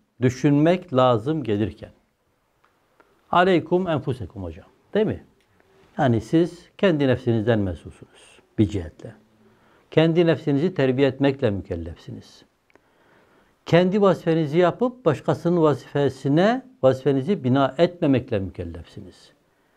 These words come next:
Filan adam çalışmıyorsa o zaman ben niye çalışayım? Filan adam bir koşsun, ondan sonra ben peşinden gideyim. Allah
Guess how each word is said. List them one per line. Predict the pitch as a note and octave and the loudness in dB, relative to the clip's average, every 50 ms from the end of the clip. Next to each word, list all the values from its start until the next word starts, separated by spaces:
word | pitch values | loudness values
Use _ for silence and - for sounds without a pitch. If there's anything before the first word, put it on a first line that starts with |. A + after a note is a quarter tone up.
| _ _ _ _ _ _ _ | _ _ _ _ _ _ _
Filan | - E3 E3 F#3 F#3+ F#3 | 0 2 4 4 4 4
adam | F3+ E3+ F3 E3+ E3 C3+ | 2 2 2 0 0 0
çalışmıyorsa | - E3 E3+ F3+ F#3 - - F3 F#3 G3 F#3+ G3 - G3+ G3+ G#3+ A3 G#3+ G#3 | 0 2 2 2 0 -2 0 2 2 2 2 0 -2 -2 -2 -2 -4 -6 -6
o | F3+ E3 | -4 -2
zaman | F3 F3+ F3+ E3+ | 0 0 2 2
ben | F3 E3+ E3+ | 2 2 2
niye | E3+ E3+ D#3 D#3+ | 2 2 2 0
çalışayım? | - A#2+ G2 F#2+ - - F2 D2+ C#2+ C#2+ - _ _ _ _ _ _ _ _ _ _ _ _ | 0 -2 -2 -2 -6 -10 -12 -12 -14 -18 -20 _ _ _ _ _ _ _ _ _ _ _ _
Filan | - - D#3+ F#3 G3+ | 0 2 4 4 4
adam | G3 F#3 F3 F#3 F3 E3+ | 4 4 4 2 2 2
bir | G3 F#3 | 0 0
koşsun, | - - F#3+ F3 F#3 - - A#3 B3+ B3+ | 2 2 0 0 0 -2 -2 0 0 0
ondan | A3 G3+ G3 G3+ G3+ | 2 2 2 2 2
sonra | G3 G3+ F#3 E3 | 2 0 0 2
ben | F3 F3 D#3 | 2 2 2
peşinden | - E3 C3 B2 D#3 D3+ C#3+ C3+ B2 G#2 | 2 0 -2 0 -2 -2 0 0 0 0
gideyim. | G2+ F2+ F#2+ E2 D#2 D2 C#2+ - _ _ _ _ _ _ _ _ _ _ _ _ _ _ _ _ _ _ _ _ _ _ _ - | -2 -4 -6 -8 -10 -12 -16 -20 _ _ _ _ _ _ _ _ _ _ _ _ _ _ _ _ _ _ _ _ _ _ _ 0
Allah | D3+ D#3 E3 F3 F#3+ G#3 A#3 B3 A#3+ A#3+ | 2 4 4 4 4 4 4 2 0 -4